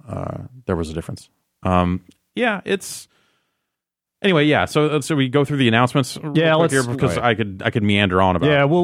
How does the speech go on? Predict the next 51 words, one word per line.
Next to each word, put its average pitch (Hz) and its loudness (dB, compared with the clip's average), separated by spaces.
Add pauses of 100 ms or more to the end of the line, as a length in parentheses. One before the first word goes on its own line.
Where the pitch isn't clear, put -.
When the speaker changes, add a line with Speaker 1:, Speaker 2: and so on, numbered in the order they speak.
Speaker 1:
all 185 2
this 156 2
Speaker 2:
we'll, 127 -4
Speaker 1:
stuff 101 -4
for 80 -6 (200)
Speaker 2:
we'll 135 -4
Speaker 1:
the 131 2
Speaker 2:
drill 131 2
Speaker 1:
rest 117 0
of 120 4
the 117 4
Speaker 2:
down. 110 2
Speaker 1:
show, 82 0
Speaker 2:
We'll 113 0
drill 117 2
Speaker 1:
so. 107 4
Speaker 2:
down 98 4
on 92 0
your 87 0
hands-on 92 -2
time 95 -4
here 98 -4
in 90 -6
a 87 -6
minute. 87 -4
But, - -8
uh, 87 2 (560)
here's 160 0
what's 208 0
in 208 0
the 175 0
box 156 -2
for 120 -2
three 143 0
hundred 131 2
dollars. 127 2
So 143 0
they 151 2
didn't 170 0
go 175 2
with 175 -2
two 175 0
S 147 -2
K 156 0
Us, - -10
uh, 85 -6
as 82 -2
was 82 -2
rumored. 85 -4
Speaker 1:
They 139 2
did. 233 0